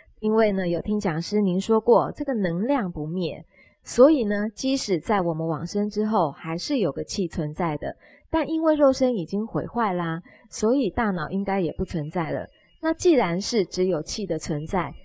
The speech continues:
是不是就只能靠这个感觉呢？像是佛祖这么样的慈悲啊，在办事情只要依着慈悲的感觉就好吗？这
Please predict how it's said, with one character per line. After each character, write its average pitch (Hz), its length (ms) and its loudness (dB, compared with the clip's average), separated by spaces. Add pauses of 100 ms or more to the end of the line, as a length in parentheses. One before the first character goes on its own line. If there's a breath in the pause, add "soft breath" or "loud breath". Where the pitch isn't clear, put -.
(140 soft breath)
是 - 200 -4
不 262 100 2
是 247 180 -2
就 214 120 2
只 175 160 -6
能 160 120 -4
靠 202 220 -4
这 185 140 -4
个 165 80 -4
感 143 260 -6
觉 139 280 -8
呢？ 160 300 -6 (360 soft breath)
像 214 240 0
是 226 140 0
佛 170 220 0
祖 165 200 -6
这 - 120 -6
么 180 120 -2
样 180 180 -2
的 165 100 -2
慈 160 280 -8
悲 170 240 -2
啊， 165 320 -4
在 208 100 -2
办 202 180 -4
事 202 200 -2
情 170 320 -4 (100)
只 160 180 -8
要 208 200 0
依 269 120 -2
着 226 160 4
慈 185 220 -4
悲 202 140 -2
的 190 100 -2
感 156 180 -4
觉 151 160 -4
就 220 160 -2
好 151 280 -4
吗？ 165 280 -4 (440 soft breath)
这 294 300 4